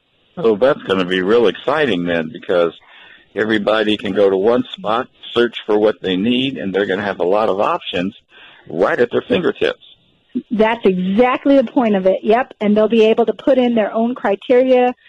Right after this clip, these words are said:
Speaker 2: the ages of their students, um, the types of activities that students are interested in, that their young people are interested in, whether it's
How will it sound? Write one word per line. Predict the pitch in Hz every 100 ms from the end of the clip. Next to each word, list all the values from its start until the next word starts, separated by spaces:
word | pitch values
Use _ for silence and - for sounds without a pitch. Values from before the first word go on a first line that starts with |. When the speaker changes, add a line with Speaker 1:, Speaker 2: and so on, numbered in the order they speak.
| - _
Speaker 2:
the | 202 -
ages | 247 247 240
of | 233 -
their | 190
students, | - - 294 277 269 262 254 - - - -
um, | 214 196 196
the | 196
types | - - 262 240
of | 262 208
activities | 190 - - 302 294 285 277 277 233 - - _
that | 247 226 -
students | - 269 262 262
are | 254
interested | 220 277 285 277 - 277 262
in, | 262 254 254 247 262 _ _ _ _ _ _ _ _ 208
that | 202
their | 208
young | 214 240
people | 254 269 247
are | 240
interested | 240 247 247 - 240
in, | 233 233 220
whether | 196 175
it's | 160